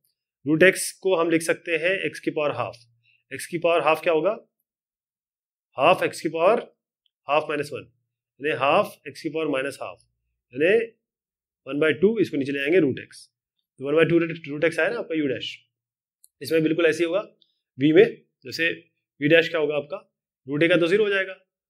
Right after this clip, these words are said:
यहाँ नेगेटिव आ जाएगा, रूट x का हम कैसे करेंगे, तो वन बाय टू रूट x, तो माइनस वन बाय टू रूट, रूट x। तो पहले इसको इससे मल्टीप्लाई करिए, वन बाय टू रूट x को आप करेंगे रूट a माइनस रूट x से, फिर रूट a प्लस रूट x को मल्टीप्लाई करेंगे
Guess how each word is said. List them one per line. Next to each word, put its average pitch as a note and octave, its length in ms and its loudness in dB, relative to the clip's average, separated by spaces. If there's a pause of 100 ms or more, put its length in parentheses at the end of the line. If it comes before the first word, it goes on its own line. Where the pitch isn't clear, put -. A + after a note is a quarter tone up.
(240)
यहाँ B2 120 0
नेगेटिव F#3 320 4
आ - 20 8
जाएगा, F3+ 220 0
रूट D#3 200 2
x E3+ 140 0
का F#3 100 0
हम F3 120 0
कैसे F3 220 -4
करेंगे, F3 220 -2
तो F#3 120 -10
वन C#3+ 160 -4
बाय F3+ 200 2
टू A#3 140 -4
रूट A#3 180 -4
x, - 240 -6 (880)
तो E3+ 120 -4
माइनस G3 280 4
वन F#3 120 2
बाय E3+ 100 6
टू C#3+ 160 0
रूट, G#2+ 260 -12 (140)
रूट A#2+ 200 -14
x। - 220 -18 (560)
तो C3 40 -14
पहले D#3+ 180 4
इसको E3+ 180 6
इससे F#3+ 140 4
मल्टीप्लाई F3+ 300 0
करिए, F3 260 0 (880)
वन D3 140 0
बाय F3 120 6
टू F3 140 6
रूट F3 180 4
x F3 140 -2
को - 100 -2
आप E3 120 0
करेंगे E3+ 260 2
रूट E3 220 2
a E3+ 60 -2
माइनस E3+ 260 -4
रूट E3 120 -6
x E3+ 120 -4
से, A#3 100 -12 (640)
फिर D#3 60 6
रूट D#3 220 6
a G#3+ 140 10
प्लस G3+ 200 0
रूट F#3+ 160 -2
x F#3 120 -2
को F#3+ 80 -6
मल्टीप्लाई E3+ 280 -2
करेंगे F3 200 -2